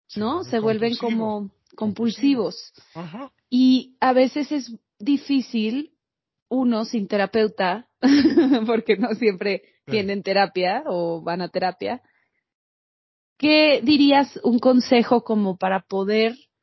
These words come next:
Speaker 2: cambiar hábitos
Speaker 1: Ah,
Speaker 2: negativos?
Speaker 1: tú sabes que el mejor, la mejor enseñanza es una enseñanza de la vida propia del maestro. ¿Ok? Entonces,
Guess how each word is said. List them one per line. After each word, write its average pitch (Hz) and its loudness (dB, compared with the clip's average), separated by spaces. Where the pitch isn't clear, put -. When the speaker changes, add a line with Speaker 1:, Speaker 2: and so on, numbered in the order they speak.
Speaker 2:
cambiar 214 0
hábitos - -10
Speaker 1:
Ah, - -20
Speaker 2:
negativos? 190 -8
Speaker 1:
tú 185 -12
sabes 170 -10
que 160 -12
el 127 -14
mejor, 156 -16
la 131 -10
mejor 131 -14
enseñanza 139 -14
es 139 -20
una 143 -16
enseñanza 135 -16
de 123 -18
la 117 -18
vida 127 -16
propia 123 -20
del 120 -20
maestro. 135 -14
¿Ok? 113 -20
Entonces, 143 -16